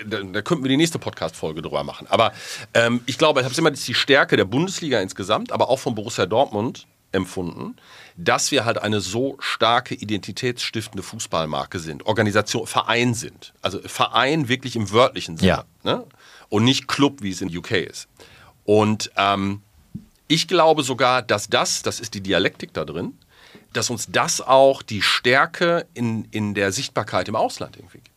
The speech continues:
Speaker 1: Weil als ich in den U S A war, war dieses,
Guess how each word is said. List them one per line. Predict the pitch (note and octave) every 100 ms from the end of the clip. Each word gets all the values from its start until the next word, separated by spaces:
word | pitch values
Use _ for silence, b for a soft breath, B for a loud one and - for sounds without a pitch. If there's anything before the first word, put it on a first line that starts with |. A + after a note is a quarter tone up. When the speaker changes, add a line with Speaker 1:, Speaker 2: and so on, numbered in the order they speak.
| -
Speaker 1:
Weil | D#2+ - G#2 A2+
als | A2+ B2+
ich | C3
in | B2
den |
U | B2+
S | -
A | A#2+ F#3 G3+
war, | B2 D#3 F3 B B B B
war | A2+ A#2
dieses, | C#3+ D3 C#3+ -